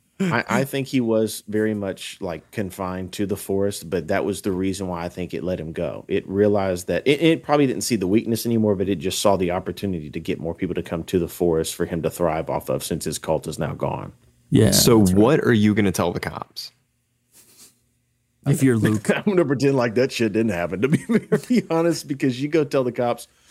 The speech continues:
Speaker 1: "This fucking Jotun beast just murdered half my friends. There's a fucking cult out there." First off, you're getting blamed for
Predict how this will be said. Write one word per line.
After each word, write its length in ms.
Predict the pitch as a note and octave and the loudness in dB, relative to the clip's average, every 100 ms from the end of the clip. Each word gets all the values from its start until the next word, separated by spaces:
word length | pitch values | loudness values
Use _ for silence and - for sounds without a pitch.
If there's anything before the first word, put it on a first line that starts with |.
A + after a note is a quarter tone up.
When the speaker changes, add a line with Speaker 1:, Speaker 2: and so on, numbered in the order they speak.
| _ _ _ _ - | _ _ _ _ -4
Speaker 1:
"This 180 | A#2+ - | -4 -2
fucking 580 | C3+ A#2+ A#2+ G2 F#2 - _ _ _ _ _ A#2 | -4 -4 -4 -4 -6 -14 _ _ _ _ _ -2
Jotun 520 | A#2 B2+ A2+ A2+ F#2+ | 2 2 0 -4 -2
beast 400 | A#2+ A2 - - | 0 0 -2 -6
just 220 | G#2 G#2 | -8 -6
murdered 380 | G#2 A2 A2+ G#2+ | -2 0 2 0
half 220 | A2 A2 | 0 -2
my 140 | G#2+ G2 | -2 -4
friends. 320 | - A2 F#2 | -2 -4 -4
There's 160 | G2+ F#2 | -6 -8
a 40 | |
fucking 380 | - B2 G#2+ F#2 | -2 -2 -2 -6
cult 300 | A2 A#2+ - | -2 -2 0
out 220 | G#2 F#2 | -4 -4
there." 280 | G2+ E2+ C2 _ F#2+ | -4 -6 -8 _ -20
First 400 | - D3 C#3 B2+ | -6 -2 -2 -2
off, 200 | G2+ E2 | -4 -4
you're 120 | A2+ | -4
getting 320 | A#2+ G2 F2 | -2 -4 -8
blamed 400 | G2 F#2+ F2 E2+ | -6 -4 -6 -10
for 180 | F#2 | -12